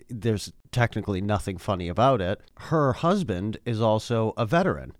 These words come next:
and suffers from P T S D. And we had talked about that,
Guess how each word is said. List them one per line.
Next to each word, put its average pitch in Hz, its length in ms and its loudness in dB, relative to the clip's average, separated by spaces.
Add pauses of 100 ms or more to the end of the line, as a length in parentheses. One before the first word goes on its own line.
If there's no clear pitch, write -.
(140)
and 120 160 -4
suffers 131 360 2
from 113 200 0
P 139 220 0
T 123 220 0
S 95 160 2
D. 156 260 0 (160)
And 127 140 2
we 156 140 8
had 147 100 6
talked 156 320 4
about 101 320 4
that, 98 340 2